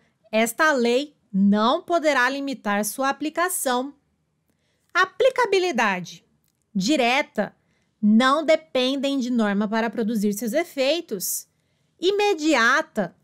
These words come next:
Aptas a produzir todos seus efeitos desde a promulgação da Constituição. Integral. Não podem sofrer limitações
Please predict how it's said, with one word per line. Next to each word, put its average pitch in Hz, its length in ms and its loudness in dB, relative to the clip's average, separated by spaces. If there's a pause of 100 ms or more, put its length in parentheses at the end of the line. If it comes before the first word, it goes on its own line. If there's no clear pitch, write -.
(460)
Aptas 247 640 0
a 214 80 0
produzir 233 600 -2
todos 294 460 2
seus 214 260 0
efeitos 254 960 -2
desde 233 520 2
a 214 80 0
promulgação 196 800 -2
da 339 140 0
Constituição. 330 1000 -4 (680)
Integral. 240 800 0 (580)
Não 359 320 0
podem 240 420 0
sofrer 214 500 0
limitações 302 1000 -2